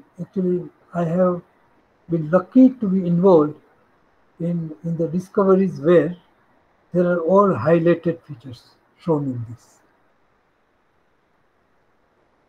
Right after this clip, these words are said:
With this, I will conclude my talk, and I thanks for your patience listening.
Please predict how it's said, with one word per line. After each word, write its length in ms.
With 180
this, 180
I 80
will 180
conclude 460
my 140
talk, 360
and 160
I 80
thanks 520
for 300
your 100
patience 640
listening. 420